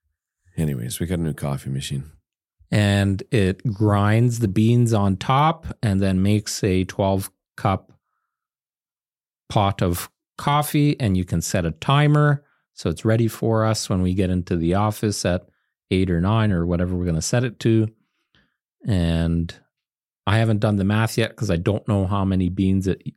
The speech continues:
Speaker 2: will use for a twelve cup. But at home, so I have, as you know, a Jura coffee ma-, machine. Jura is really expensive. It's Swiss made.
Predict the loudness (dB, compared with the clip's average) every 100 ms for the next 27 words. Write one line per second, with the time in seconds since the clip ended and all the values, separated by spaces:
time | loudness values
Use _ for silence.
0 | -2 0 2 2 2 0 -2 -2 -2 -2
1 | 0 0 -2 -2 -2 -6 _ _ _ _
2 | -2 0 -2 -6 0 2 2 2 -2 -4
3 | _ _ _ _ -2 2 2 4 2 2
4 | 2 2 2 2 2 0 0 2 2 0
5 | 0 2 4 4 2 -2 -4 -4 -2 -2
6 | -4 -4 -6 -6 -8 _ -4 -2 -2 -2
7 | -6 _ _ _ _ _ _ 0 2 4
8 | 2 0 -2 0 2 0 -2 -10 _ _
9 | 0 2 2 0 -2 -2 -2 -2 -2 -2
10 | -4 -4 -4 -2 0 0 0